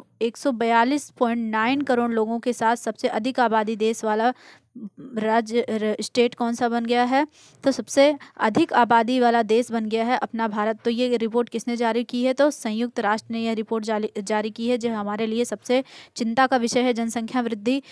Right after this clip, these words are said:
जिसमें चीन को भी पीछे छोड़ दिया है भारत ने और वन फ़ोर्टी टू पॉइंट नाइन करोड़ के साथ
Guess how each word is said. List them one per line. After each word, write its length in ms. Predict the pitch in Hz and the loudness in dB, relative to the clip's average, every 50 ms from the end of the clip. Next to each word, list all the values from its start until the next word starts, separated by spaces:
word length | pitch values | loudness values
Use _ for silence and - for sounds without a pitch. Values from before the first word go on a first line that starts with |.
| - - _ - | -20 -18 _ -4
जिसमें 240 | 233 233 - 247 247 | -4 -2 0 0 -2
चीन 320 | 240 - - 247 254 269 | -2 -2 0 2 2 2
को 120 | 277 294 277 | 4 4 4
भी 100 | 269 285 | 4 4
पीछे 260 | - 254 233 - 262 | 0 0 0 0 -2
छोड़ 240 | 247 - 254 233 233 | 0 2 2 2 2
दिया 220 | 214 240 240 247 | 0 0 2 2
है 60 | 247 | 2
भारत 320 | 233 233 240 226 233 233 233 | 2 2 2 2 2 0 0
ने 120 | 240 254 | -2 -2
और 160 | - - 233 | -2 -2 -4
वन 220 | 214 214 247 247 254 | -2 -2 -2 -2 0
फ़ोर्टी 300 | - - 233 214 247 247 | 0 0 0 0 0 -4
टू 180 | 220 - 254 | -4 -4 -4
पॉइंट 300 | 247 - 247 233 233 233 | -4 -2 -4 -4 -4 -2
नाइन 220 | 226 220 220 240 247 | -2 -2 -2 -2 -2
करोड़ 260 | 240 240 220 220 226 | -2 -2 -2 -2 -2
के 120 | 214 240 | -4 -6
साथ 220 | 220 - 226 226 | -4 0 0 0